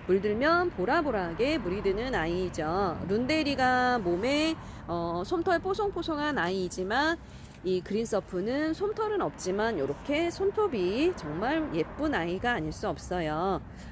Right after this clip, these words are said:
룬데리처럼 밤송이처-, 어, 룬데리처럼 물이 드는 아이인데요. 어, 묵으면 딸기 같은 모양, 요런 모양으로 물이 든다고 보시면 될 것 같고요. 보라보라하게 물이 드는 아이죠.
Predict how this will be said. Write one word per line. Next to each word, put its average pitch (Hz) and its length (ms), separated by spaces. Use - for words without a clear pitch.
룬데리처럼 269 880
밤송이처-, 302 640
어, 170 380
룬데리처럼 226 760
물이 180 220
드는 202 320
아이인데요. 175 840
어, 160 520
묵으면 214 680
딸기 427 300
같은 277 360
모양, 240 380
요런 226 340
모양으로 226 400
물이 175 200
든다고 180 400
보시면 214 380
될 175 100
것 190 160
같고요. 233 460
보라보라하게 220 840
물이 196 260
드는 208 260
아이죠. 180 800